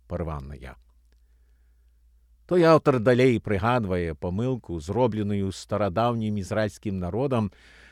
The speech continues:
калі ён Бога не слухаўся і пайшоў сваім уласным грэшным шляхам. Давайце прачытаем гэтае месца.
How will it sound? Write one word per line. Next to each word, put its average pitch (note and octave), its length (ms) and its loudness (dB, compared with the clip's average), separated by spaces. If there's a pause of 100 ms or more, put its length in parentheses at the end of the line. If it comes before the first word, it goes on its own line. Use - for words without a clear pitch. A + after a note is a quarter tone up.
калі B2 640 -2
ён B2 560 0
Бога B2+ 400 4
не A2+ 240 0
слухаўся B2+ 800 0 (640)
і A#2+ 80 -8
пайшоў D#3+ 320 4
сваім E3 400 2
уласным D3+ 560 2
грэшным B2+ 480 -2
шляхам. D2+ 560 -6 (720)
Давайце E2 560 -6 (240)
прачытаем G#2 560 -8
гэтае D2+ 400 -8
месца. D2 400 -12